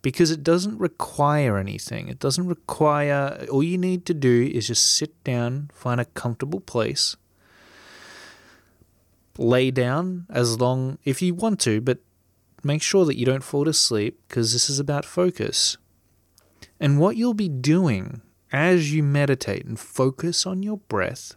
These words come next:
without any outside stimulus, or at least a minimal amount of it, is you will be building up that very same focus muscle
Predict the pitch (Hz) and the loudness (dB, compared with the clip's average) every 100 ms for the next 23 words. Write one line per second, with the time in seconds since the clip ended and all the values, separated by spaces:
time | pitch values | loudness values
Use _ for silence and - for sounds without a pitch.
0 | - 113 113 110 - 123 131 160 160 - | -4 0 0 0 -6 -4 0 0 -2 -10
1 | - _ _ _ _ _ _ _ _ _ | -20 _ _ _ _ _ _ _ _ _
2 | _ - 120 135 - 165 175 - - 196 | _ -4 -2 -2 -2 0 0 -2 0 0
3 | 117 92 - - - 113 113 131 - 104 | 0 -2 -2 -4 0 2 4 4 2 -2
4 | 101 107 117 143 165 175 180 196 202 196 | -2 0 2 2 2 2 2 2 0 -2
5 | 98 90 - _ _ _ _ _ - - | -4 -6 -8 _ _ _ _ _ -20 -20
6 | - 123 123 117 143 202 247 269 220 156 | -2 0 2 2 2 2 2 2 0 2
7 | 160 185 180 160 165 156 110 107 98 104 | 4 4 4 2 0 -2 -2 -2 0 2
8 | 131 160 156 - - 110 127 151 160 160 | 2 2 2 0 0 -2 -2 -2 -4 -6
9 | - 180 190 - 117 - 104 95 - 98 | -6 -2 -2 0 -2 -2 -2 -2 -2 -2
10 | 104 | -10